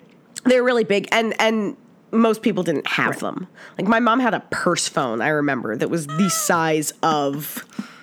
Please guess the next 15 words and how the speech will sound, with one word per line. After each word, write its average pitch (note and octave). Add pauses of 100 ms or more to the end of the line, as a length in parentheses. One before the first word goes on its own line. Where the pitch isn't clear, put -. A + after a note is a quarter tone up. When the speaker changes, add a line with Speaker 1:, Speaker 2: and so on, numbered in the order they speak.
(320)
Speaker 1:
her F#3
purse. - (600)
Uh, F#3+
so C#4
they C4+
used D#4
a C4+
payphone C4
nearby F3
to E3
call E3
her F3+
folks. - (460)
On C#4+
Saturday, F#4